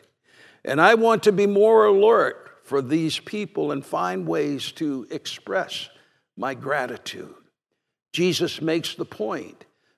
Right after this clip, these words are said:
that it's those who do the small things, <clears throat> the little things in life that can have a huge impact upon life. The parable that we study today is told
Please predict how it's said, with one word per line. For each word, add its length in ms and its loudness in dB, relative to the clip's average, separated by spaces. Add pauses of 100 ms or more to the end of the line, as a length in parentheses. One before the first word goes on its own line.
that 140 2
it's 200 -2
those 440 6
who 120 0
do 260 -4
the 140 -4
small 600 -4
things, 640 -16 (240)
<clears throat> 240 -20
the 420 4
little 320 8
things 440 0
in 140 0
life 380 -4
that 200 -8
can 140 -10
have 460 -6 (380)
a 80 -8
huge 680 -4
impact 720 -6 (220)
upon 460 2
life. 420 -6 (420)
The 100 4
parable 460 8
that 180 4
we 160 2
study 440 2
today 500 2
is 220 -2
told 580 -2